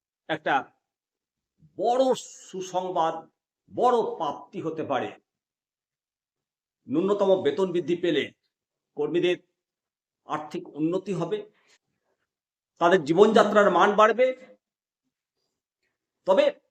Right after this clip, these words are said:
এই বিল কবে নাগাদ সংসদে পেশ হবে এবং কবে থেকে কার্যকর হবে, সেদিকে সকলের তীক্ষ্ণ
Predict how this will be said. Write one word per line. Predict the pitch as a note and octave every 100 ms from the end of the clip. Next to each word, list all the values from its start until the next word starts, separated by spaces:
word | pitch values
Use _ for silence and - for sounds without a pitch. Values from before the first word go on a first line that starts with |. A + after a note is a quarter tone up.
| _ _ _ -
এই | C4+ B3 B2
বিল | A3+ D3 - - _ _ _ _ _ _ _ _ _ _
কবে | E3 G3 C4 D4+ D4 A3
নাগাদ | G3 G3 A#3+ A#3+ - -
সংসদে | F#3+ G#3 G3+ - G3+ G3+ G3 - -
পেশ | C4+ - -
হবে | D3+ A#2+ F#2 - _ _ _ _ -
এবং | G#3 C4 - -
কবে | G3+ G#3+ D4 C4+
থেকে | B3+ A3+ -
কার্যকর | F#3 F#3 G3+ F#3+ F#3 D3+ A2
হবে, | F3 F3+ A#2+ - _ _ _ _ _ _ _ _ _
সেদিকে | - - E3 F3+ F3+ E3+ C3 - _ _ - - -
সকলের | C#3+ C#3+ - E3 D#3+ D3+ B2+ - -
তীক্ষ্ণ | D#3+ D#3+ - D#3